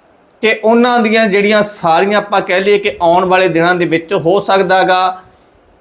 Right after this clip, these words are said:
ਕਿ ਜਿਹੜਾ ਕਿ ਆਮ ਆਦਮੀ ਪਾਰਟੀ ਦੇ ਪ੍ਰਧਾਨ ਜਾਂ ਉਹਨਾਂ ਦੇ ਮੰਤਰੀਆਂ ਦੀਆਂ ਜਿਹੜੀਆਂ ਮੁਸ਼ਕਲਾਂ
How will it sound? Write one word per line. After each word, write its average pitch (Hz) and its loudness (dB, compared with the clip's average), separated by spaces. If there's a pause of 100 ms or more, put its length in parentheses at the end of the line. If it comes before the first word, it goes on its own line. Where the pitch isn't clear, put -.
ਕਿ 220 2
ਜਿਹੜਾ 220 2
ਕਿ 220 -2
ਆਮ 185 0
ਆਦਮੀ 190 0
ਪਾਰਟੀ 170 0
ਦੇ 170 -2 (600)
ਪ੍ਰਧਾਨ 185 0
ਜਾਂ 196 0
ਉਹਨਾਂ 196 0
ਦੇ 190 2
ਮੰਤਰੀਆਂ 170 -2
ਦੀਆਂ 185 0
ਜਿਹੜੀਆਂ 175 -2
ਮੁਸ਼ਕਲਾਂ 175 0